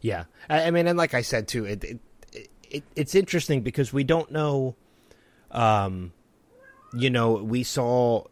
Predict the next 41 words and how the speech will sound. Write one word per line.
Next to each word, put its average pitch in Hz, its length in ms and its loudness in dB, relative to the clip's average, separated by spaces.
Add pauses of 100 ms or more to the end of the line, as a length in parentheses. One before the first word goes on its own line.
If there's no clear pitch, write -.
uh, 110 100 -6 (260)
things 127 300 -2
happen 113 360 2
to 123 80 -4
Barnes, 117 540 -2
which 104 300 -6
is, 101 460 -6 (760)
um, 92 540 -2 (380)
you 123 220 0
know, 110 120 4
that 147 240 4
didn't 127 200 -2
bring 120 180 -2
him 123 160 -2
back 113 180 0
to 123 80 -6
the 113 80 -4
police 113 300 -4
force. 107 420 -2
All 113 160 0
these, 110 360 -6 (100)
uh, 101 60 -12 (100)
you 101 180 -6
know, 101 120 -2
these, 95 460 -8
um, 87 420 -4 (180)
Indian 120 320 0
Hill 110 400 -2
folks - 420 -2
are 104 200 -2
out, 98 240 0
and 101 140 -4
that's 107 200 -4
not 110 160 -4
bringing 101 200 -8
him 101 120 -6
back 92 180 -6
to - 60 -16
the 92 80 -12
police 95 200 -10
force. 95 200 -8